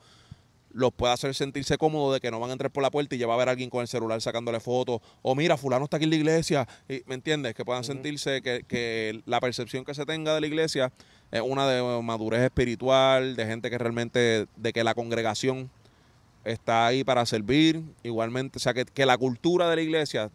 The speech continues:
Speaker 1: desde los líderes para abajo, es la misma. Amar a la comunidad, servir a las personas, este, no estar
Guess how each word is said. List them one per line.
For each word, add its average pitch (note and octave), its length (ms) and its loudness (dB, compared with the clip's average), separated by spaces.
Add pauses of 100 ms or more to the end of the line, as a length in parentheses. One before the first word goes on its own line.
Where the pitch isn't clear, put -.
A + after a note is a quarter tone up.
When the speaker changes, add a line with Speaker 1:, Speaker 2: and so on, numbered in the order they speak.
Speaker 1:
desde A#2+ 340 0
los A#2 120 2
líderes C#3 320 2
para D3+ 180 2
abajo, D#3 380 2 (460)
es A2+ 120 -4
la B2+ 140 0
misma. A2+ 340 -8 (140)
Amar G#2+ 260 -6
a D3 40 4
la D3+ 80 4
comunidad, C#3+ 520 -2
servir G#2+ 320 -4
a B2 40 4
las C3 100 2
personas, B2+ 720 -8 (500)
este, A2 540 -2
no G2+ 140 -6
estar B2+ 240 2